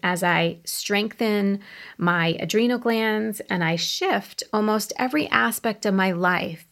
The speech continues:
uh, to align with more rest and more vitality and more joy and passion in everything I do. So the dodecahedron can bring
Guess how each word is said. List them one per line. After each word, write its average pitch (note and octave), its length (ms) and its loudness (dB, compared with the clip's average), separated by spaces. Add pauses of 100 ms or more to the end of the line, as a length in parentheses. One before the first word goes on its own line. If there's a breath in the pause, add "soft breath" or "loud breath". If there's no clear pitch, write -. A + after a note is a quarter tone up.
(800 loud breath)
uh, G3 220 -12 (100)
to G3 720 0
align G#3 880 2
with F3 500 0 (240 loud breath)
more A3+ 320 2
rest F#3+ 640 -2 (160)
and F3 480 -2 (160 loud breath)
more G#3 380 4
vitality - 800 -2
and F3 260 0
more G3+ 300 2
joy F3 640 0
and E3+ 180 -4
passion - 720 -2
in E3 400 -2 (320 loud breath)
everything G3+ 460 2
I F3 100 2
do. E3 380 -2 (500 soft breath)
So G3+ 220 -2
the G#3 80 4
dodecahedron A#3 760 2
can F#3 220 -4
bring F3+ 420 0